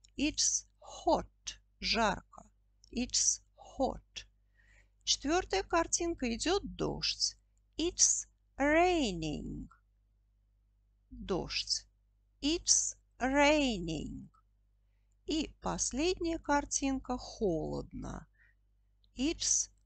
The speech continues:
cold. It's cold. Задание второе. Look at the pictures and match them to the sentences.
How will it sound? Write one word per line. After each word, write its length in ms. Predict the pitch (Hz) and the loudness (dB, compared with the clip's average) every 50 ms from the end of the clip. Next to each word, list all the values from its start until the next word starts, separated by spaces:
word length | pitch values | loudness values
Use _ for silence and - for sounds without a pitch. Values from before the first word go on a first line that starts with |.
| _ _ | _ _
cold. 880 | - - - 330 320 277 220 - 160 - - - - - 127 - - - - _ _ _ _ _ _ _ _ _ _ _ _ _ _ _ _ _ - | -6 0 2 4 6 6 4 2 0 -4 -8 -10 -12 -14 -16 -18 -20 -20 -20 _ _ _ _ _ _ _ _ _ _ _ _ _ _ _ _ _ -2
It's 580 | 247 262 277 277 - - - - - - - - _ _ _ _ _ | 0 0 0 0 0 0 2 4 4 4 2 -2 _ _ _ _ _
cold. 600 | - - - 320 302 254 196 175 151 - - - - - _ - - - _ _ _ _ _ _ _ _ _ _ _ _ _ _ _ _ _ _ _ _ _ _ _ _ _ _ | -10 0 4 6 6 6 6 2 -2 -4 -8 -10 -14 -16 _ -20 -20 -20 _ _ _ _ _ _ _ _ _ _ _ _ _ _ _ _ _ _ _ _ _ _ _ _ _ _
Задание 580 | - - - 254 254 240 311 330 370 381 381 381 | -4 0 2 2 4 4 4 4 4 4 0 0
второе. 760 | - - - 349 339 311 240 170 160 139 135 131 - - - - _ _ _ _ _ _ - | -2 0 2 4 4 4 4 2 0 -2 -4 -6 -8 -10 -14 -18 _ _ _ _ _ _ -4
Look 460 | 247 262 285 339 392 440 - - - - | -2 0 4 4 4 2 2 -2 -6 -2
at 220 | - 247 226 190 190 | 0 0 0 0 -2
the 260 | 185 180 185 180 175 - _ - | -4 -2 -2 -2 -4 -6 _ -8
pictures 640 | 170 151 - - - - 330 339 359 - - - - | -8 -8 -6 -4 -2 0 0 2 2 0 -2 -2 -4
and 260 | - 208 202 190 190 - | -4 -2 -2 -2 -4 -6
match 540 | - 196 220 233 277 349 392 - - - 330 | -6 -4 -2 0 0 0 0 -2 -4 -2 0
them 280 | 330 320 320 330 320 - | 2 2 2 2 0 -4
to 160 | - 262 262 262 | -4 -4 -4 -2
the 180 | - 262 262 | 0 0 0
sentences. 1120 | 269 - - - 277 247 175 151 - - - - - - - - - - - - - - | 0 0 0 0 0 0 0 -2 -6 -10 -14 -6 0 2 2 2 2 6 10 12 12 12